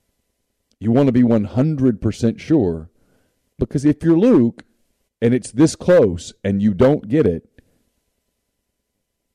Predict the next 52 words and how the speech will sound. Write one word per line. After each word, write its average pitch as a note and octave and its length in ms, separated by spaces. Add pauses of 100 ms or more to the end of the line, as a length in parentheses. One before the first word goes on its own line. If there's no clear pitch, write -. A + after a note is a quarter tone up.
(120)
if C#3+ 220
I'm D#3 260
advising G#2 580
Luke F#2+ 280
at E2+ 100
that - 240
point, D#2+ 240
right, F#2 320 (680)
I A#2+ 100
have A#2+ 120
a A2+ 60
question. A#2 320
"Hey, G#2 100
do F2 100
you, F#2+ 140
are, F2 80
do E2+ 380
you F2 200 (300)
just - 180
wanna A#2 140
stay G#2+ 220
at G2 60
Ole G2 100
Miss G#2 180
no G2 80
matter F#2 180
what?" F#2+ 420 (140)
And F#2 80
if F#2 100
the G#2+ 140
answer A2 200
is F#2+ 80
yes, D#3+ 260
then F#2+ 140
I'm F2+ 80
like, F2+ 80
"Okay, G2 200
cool, G#2+ 200
don't F#2 80
worry G#2+ 100
about D#2+ 160
it." - 180 (360)
But G#2+ 100
if G2 140
it's F2+ 180
no, B2 420
"I F#2 120
want G#2 320
to A2+ 100
be G2+ 200
a E2 60
quarterback." F#2+ 680